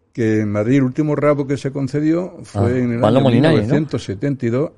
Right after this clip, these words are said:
Speaker 1: a Sebastián Palomo Linares.
Speaker 2: Ujú.
Speaker 1: Y hasta ahora, pues,
Speaker 2: No se ha vuelto a dar.
Speaker 1: no se ha vuelto a dar.
Speaker 2: Eh, de hecho, y, y luego estaría la posibilidad de indultar al toro también, ¿no?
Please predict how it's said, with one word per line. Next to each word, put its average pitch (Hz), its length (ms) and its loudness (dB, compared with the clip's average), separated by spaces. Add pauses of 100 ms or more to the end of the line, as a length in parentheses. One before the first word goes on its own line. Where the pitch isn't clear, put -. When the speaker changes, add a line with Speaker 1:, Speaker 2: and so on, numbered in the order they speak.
Speaker 1:
a 107 100 -10
Sebastián 123 580 -4
Palomo 104 720 -2
Linares. 104 500 -6
Speaker 2:
Ujú. 117 260 -4 (160)
Speaker 1:
Y 104 60 -8
hasta 92 200 -6
ahora, 107 220 0
pues, 107 260 -8 (420)
Speaker 2:
No 127 120 0
se 127 80 0
ha 120 40 6
vuelto 113 180 4
a 107 40 6
dar. 87 240 2
Speaker 1:
no 107 100 -10
se - 140 -12
ha - 20 -8
vuelto 95 220 -10
a 92 60 -8
dar. 117 100 -10 (240)
Speaker 2:
Eh, 127 920 0
de 123 180 2
hecho, 190 480 -2
y, 127 260 -4
y 120 40 2
luego 143 200 4
estaría 175 380 4
la 165 100 4
posibilidad 127 360 4
de 170 80 6
indultar 135 440 4
al 117 140 4
toro 135 240 4
también, 131 380 2
¿no? 208 120 -4